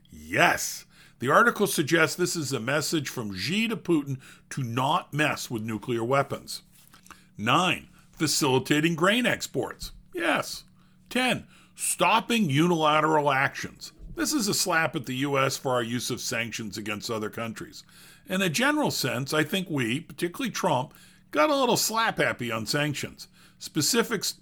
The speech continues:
to Russia? Nah, screw them. Eleven, keeping industrial and supply chains stable. Makes sense, though the article says this is more of a slap at the U S over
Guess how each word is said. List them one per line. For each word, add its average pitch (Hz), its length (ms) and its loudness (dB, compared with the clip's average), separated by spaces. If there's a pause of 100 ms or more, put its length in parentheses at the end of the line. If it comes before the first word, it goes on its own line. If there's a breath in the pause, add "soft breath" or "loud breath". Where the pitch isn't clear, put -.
(120)
to 147 120 2
Russia? 220 560 2 (160)
Nah, 185 520 2
screw - 400 -4
them. 120 320 -2 (760 loud breath)
Eleven, 165 640 4
keeping 220 380 0
industrial 220 960 2
and 135 140 -4
supply 165 480 0
chains 156 520 -2
stable. - 540 -2 (720 loud breath)
Makes 269 240 -2
sense, 214 320 0
though 151 140 0
the 165 160 2
article 208 420 4
says 160 320 0
this 170 180 0
is 135 160 -6
more 143 360 0
of 123 120 -2
a 117 60 -4
slap 139 420 -2
at 110 120 -8
the 117 100 -10
U 139 220 0
S 139 200 2
over 113 300 -4